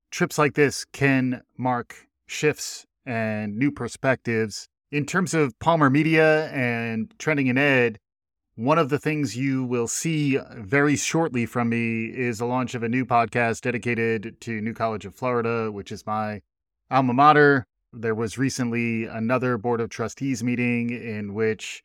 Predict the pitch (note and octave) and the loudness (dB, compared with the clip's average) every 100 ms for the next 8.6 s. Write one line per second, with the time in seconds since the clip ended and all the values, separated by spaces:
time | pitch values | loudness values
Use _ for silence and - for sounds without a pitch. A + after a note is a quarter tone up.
0 | _ B2+ B2 A#2 A#2 A2+ G#2+ G#2+ G2 G#2+ | _ 0 0 2 0 0 -2 -4 -4 -2
1 | A2 A2+ A2+ A2 - - A2 G2+ F#2+ - | 0 2 2 0 -4 -14 -10 -10 -12 -2
2 | A2+ A2+ A2 G#2+ - _ - C#3 A#2 A#2+ | 2 2 2 -2 -8 _ -4 -2 -2 -4
3 | A#2+ A2 A2+ A2+ A2+ A2+ G#2 G#2 F#2+ G2+ | -2 -2 -4 -2 0 0 0 -4 -6 -6
4 | F#2 G#2+ G2 F#2+ F2+ - C3+ A#2+ A2 A2 | -6 -8 -8 -10 -8 -6 -4 -4 -4 -4
5 | G#2+ - _ _ _ _ A2 G#2+ - B2 | -6 -10 _ _ _ _ -8 -6 0 0
6 | A#2+ - - - G#2+ A2 G#2 G#2 G#2 G#2+ | 0 -6 -16 -10 -8 -4 -4 -4 -6 -8
7 | G2 - F#2 F#2 A2 G2+ G2+ F#2+ B2+ C3+ | -10 -12 -12 -8 -8 -6 -8 0 4 4
8 | B2+ B2 A#2 A#2 A#2 A2 | 4 2 2 0 -2 -8